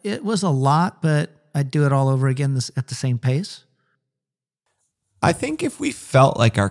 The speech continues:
Speaker 2: kids didn't love it, maybe.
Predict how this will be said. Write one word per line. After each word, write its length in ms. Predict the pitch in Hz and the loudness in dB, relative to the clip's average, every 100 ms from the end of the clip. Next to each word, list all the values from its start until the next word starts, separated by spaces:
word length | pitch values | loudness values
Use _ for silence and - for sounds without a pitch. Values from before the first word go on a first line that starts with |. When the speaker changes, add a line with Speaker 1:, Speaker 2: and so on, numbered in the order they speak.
| - | -4
Speaker 2:
kids 760 | - - 117 135 135 - - - _ _ _ _ _ _ 107 104 | -8 -2 -2 -2 -4 -12 -18 -20 _ _ _ _ _ _ -8 -2
didn't 680 | 117 - 117 110 110 101 - _ _ _ | 0 2 2 4 2 -2 -8 _ _ _
love 260 | 117 117 117 | 2 4 4
it, 200 | 120 - _ _ | 2 -2 _ _
maybe. 580 | 98 98 101 113 117 117 | 2 2 2 0 0 -2